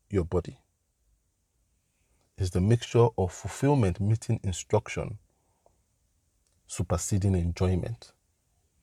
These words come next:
That is happiness at the end of the day.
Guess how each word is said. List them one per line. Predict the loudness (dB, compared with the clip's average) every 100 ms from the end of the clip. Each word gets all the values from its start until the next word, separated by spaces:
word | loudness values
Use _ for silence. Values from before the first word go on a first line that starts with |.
| _ _
That | 4 4 4 0
is | 0 0
happiness | 4 6 8 4 -2 -6 -10 -6
at | -6 -6
the | -14 -2
end | 0 0 -2 -6 -6
of | -6 -4
the | -8
day. | -4 -6 -6